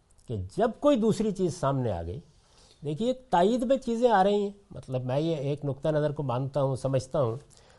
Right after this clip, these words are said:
اس کی تائید میں شواہد ملتے ہیں، آ رہے ہیں سامنے، الحمدللہ، اللہ کا شکر کرنا چاہیے۔ جب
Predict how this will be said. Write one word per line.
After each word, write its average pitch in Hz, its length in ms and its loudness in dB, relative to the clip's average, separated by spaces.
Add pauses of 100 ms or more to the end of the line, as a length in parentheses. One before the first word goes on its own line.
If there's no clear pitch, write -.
(100)
اس 196 160 -6
کی 214 120 -6
تائید 196 440 2
میں 240 220 4
شواہد 170 360 4
ملتے 139 380 0
ہیں، 131 100 0
آ 113 200 0
رہے 135 100 0
ہیں 175 100 0
سامنے، 131 360 -4
الحمدللہ، 240 480 0
اللہ 175 220 -2
کا 208 120 0
شکر 233 220 -4
کرنا 202 280 -4
چاہیے۔ 185 320 -6 (640)
جب 190 220 -4